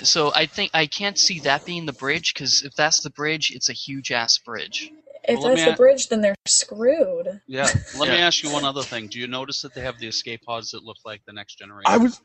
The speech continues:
Speaker 4: I was just gonna say that. I was just gonna say that.
Speaker 3: So I'm not totally convinced that this ship is actually of that time period.
Speaker 1: Well, see, the reason why I think it is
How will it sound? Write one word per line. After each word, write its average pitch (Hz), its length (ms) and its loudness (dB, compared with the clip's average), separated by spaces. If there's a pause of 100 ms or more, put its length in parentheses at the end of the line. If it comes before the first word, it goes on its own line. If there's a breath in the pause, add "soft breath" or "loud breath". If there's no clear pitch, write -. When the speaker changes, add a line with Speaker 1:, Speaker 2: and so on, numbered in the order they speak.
Speaker 4:
I 208 120 6
was 190 260 6
just - 340 6
gonna 226 220 6
say 196 320 6
that. 101 360 4
I 139 100 6
was 131 160 0
just 165 200 2
gonna 160 180 2
say 131 260 4
that. 98 320 4 (420 soft breath)
Speaker 3:
So 160 160 -2 (240)
I'm 190 160 4
not 262 240 0
totally 202 380 0
convinced 147 880 -4
that - 240 -6
this 156 140 -2
ship 170 420 0
is 123 180 -10
actually 131 540 -2
of 113 220 -6
that 113 200 -2
time 120 300 -8
period. 104 240 -6
Speaker 1:
Well, 175 100 6
see, 180 260 2
the 156 140 -6
reason 180 300 -2
why 180 140 -2
I 156 40 -4
think - 260 -10
it - 160 -6
is - 600 0